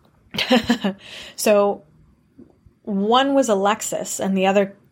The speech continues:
car, the other make of the car, I don't remember because, again, I don't really care that much. <laughs> Everyone makes that joke too, like, "Oh boy, they called out your Lexus to move." And of course I respond with,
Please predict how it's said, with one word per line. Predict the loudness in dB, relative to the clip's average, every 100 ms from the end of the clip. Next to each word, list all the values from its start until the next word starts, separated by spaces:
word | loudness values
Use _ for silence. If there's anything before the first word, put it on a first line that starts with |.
| -18
car, | -4 0 2 2
the | 2
other | 2 2
make | 0 -2
of | -4
the | -6
car, | -2 -2
I |
don't | -2 -4
remember | -4 -2 0 0
because, | -2 -2 -2
again, | 0 0 0
I | 0
don't | 0
really | 0 -2
care | -2 0 0
that | 0
much. | -4 -4 -6 -6 -6 -2
<laughs> | 0 0 0 -6 -18 -16 -14 -16 -6
Everyone | 0 2 2 2
makes | 0 2
that | 0 2
joke | 2 0 0
too, | -2 0
like, | 0 -2 -6 -18 -10 0
"Oh | 2
boy, | 2 2 2 2
they | 0
called | 0 -2 -2
out | -2 -2
your | -2
Lexus | 0 -2 -2 -8 -4
to | -2
move." | 0 2 2 -2 -8 _
And | -4
of | -4
course | 0 0 2
I | 2
respond | 2 0 -2 -2
with, | -2 -4 -6